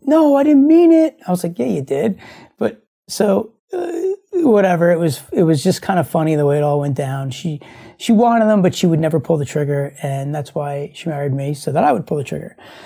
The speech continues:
So that's how it all got started. And that was about six, eight months before we had Ashley. And, um, you know, there's something about getting a dog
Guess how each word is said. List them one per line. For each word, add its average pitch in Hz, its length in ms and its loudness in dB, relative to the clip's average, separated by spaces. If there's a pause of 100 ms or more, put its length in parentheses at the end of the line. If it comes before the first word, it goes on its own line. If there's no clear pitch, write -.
(120)
So 185 420 0 (260)
that's 233 220 -2
how 151 100 0
it 139 60 0
all 262 140 2
got - 160 -2
started. - 380 -4 (320)
And 180 500 0 (360)
that - 80 -4
was 214 120 0
about 208 380 0 (220)
six, - 300 -4
eight 196 120 -2
months 180 220 -2
before 175 360 0
we 165 100 0
had 147 140 -4
Ashley. - 440 -10 (760)
And, 175 380 2
um, 185 540 2 (560)
you 190 100 -2
know, 190 260 0 (520)
there's 190 140 -4
something 233 300 0
about 185 300 0
getting 170 420 -2 (140)
a 156 100 -8
dog 151 540 -2